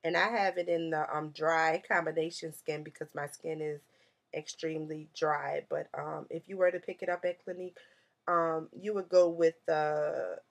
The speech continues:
the lotion that's best for your skin. Lotion, um, it's a, um, gentle exfoliating lotion, and it's gonna refresh our skin.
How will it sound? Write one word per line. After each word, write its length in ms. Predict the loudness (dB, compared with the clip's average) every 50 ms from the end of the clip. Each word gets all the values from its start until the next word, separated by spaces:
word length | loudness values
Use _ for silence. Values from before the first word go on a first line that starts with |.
| -20 -10 -6
the 120 | -4 -4 0
lotion 520 | 2 2 0 0 -2 -6 -4 -4 -4 -2
that's 300 | -2 -4 -4 -4 -8 -16 _ _
best 260 | 2 2 2 2 0 -2
for 100 | -4 -2
your 200 | -2 -2 -4 -4
skin. 320 | -4 -8 -10 -8 -8 -8
Lotion, 560 | -8 -8 -8 -8 -6 -4 -4 -4 -4 -4 -6 -6
um, 280 | -4 -4 -2 -4 -4 -4 -2
it's 260 | -2 -2 -2 -2 -2
a, 300 | -2 -2 -2 -2 -4 -8 -12 _ -20 -20 _ _ -20 -20 _ _ -4
um, 600 | -2 -2 0 0 -2 -2 -4 -6 -8 -10 -12 -14 -16 -10
gentle 680 | -6 -6 -6 -6 -6 -8 -6 -6 -4 -4 -4 -6 -8 -10 _ _ _ _ -6
exfoliating 840 | -6 -6 -4 0 0 2 2 2 0 -4 -6 -4 -6 -6 -8 -10 -10
lotion, 560 | -6 -4 -2 -2 -4 -4 -6 -6 -6 -6 -6 -6 -6
and 140 | -4 -4 -4
it's 200 | -4 -6 -8 -10 _
gonna 280 | -6 -4 -4 -4 -4 -4
refresh 400 | -4 -6 -6 -4 -4 -4 -4 -4 -6
our 120 | -8 -8
skin. 360 | -6 -6 -6 -4 -4 -4 -6